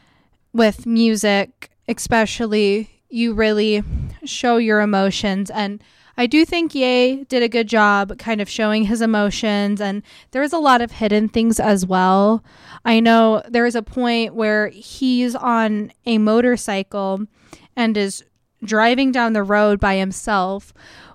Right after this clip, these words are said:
which was in reference to the Bound two music video.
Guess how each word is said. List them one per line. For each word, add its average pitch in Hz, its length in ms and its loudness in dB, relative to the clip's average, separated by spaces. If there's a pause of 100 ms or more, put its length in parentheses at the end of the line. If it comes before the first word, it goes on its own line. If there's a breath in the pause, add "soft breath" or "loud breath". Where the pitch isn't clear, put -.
which - 560 -2 (340)
was 214 1040 2 (1080)
in 220 440 2 (240)
reference 226 680 0
to 214 440 -4
the 208 360 -2 (120)
Bound 226 400 0
two 240 300 -2
music 202 420 -2
video. 190 640 -2